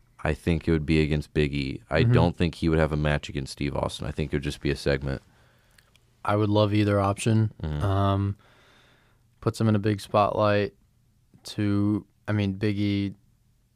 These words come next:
Speaker 2: everyone wants to see him get back. Um, and then who doesn't love to see Steve Austin?
Speaker 1: Yeah.
Speaker 2: Um, I,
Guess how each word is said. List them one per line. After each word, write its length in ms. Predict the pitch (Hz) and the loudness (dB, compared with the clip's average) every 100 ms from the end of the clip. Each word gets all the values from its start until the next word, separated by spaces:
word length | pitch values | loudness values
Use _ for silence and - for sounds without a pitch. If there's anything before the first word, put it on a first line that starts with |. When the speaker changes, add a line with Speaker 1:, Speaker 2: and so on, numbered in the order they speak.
| _ | _
Speaker 2:
everyone 400 | - 104 101 101 | -2 2 4 2
wants 160 | 101 101 | 2 0
to 80 | 107 | -4
see 180 | - 107 | -2 0
him 180 | 101 | 0
get 160 | 98 98 | 0 0
back. 420 | 98 98 98 - - _ _ - | 2 2 0 -4 -20 _ _ -10
Um, 460 | 98 95 92 92 92 _ _ _ _ _ _ - | -6 -4 -4 -6 -8 _ _ _ _ _ _ -12
and 120 | 101 | -6
then 240 | 95 92 92 - - | -2 -2 -4 -12 -16
who 60 | - | -10
doesn't 300 | 98 95 95 | -8 -6 -6
love 160 | 90 92 | -6 -6
to 80 | |
see 180 | 92 104 | -8 -8
Steve 260 | 101 101 95 | -10 -8 -4
Austin? 500 | 90 92 - 98 92 | -2 -4 -6 -10 -4
Speaker 1:
Yeah. 260 | 80 71 71 | 0 0 0
Speaker 2:
Um, 400 | 92 98 90 90 92 _ _ _ _ _ _ _ _ _ _ _ _ _ _ _ - | -4 -8 -8 -10 -14 _ _ _ _ _ _ _ _ _ _ _ _ _ _ _ 0
I, 140 | 107 | 0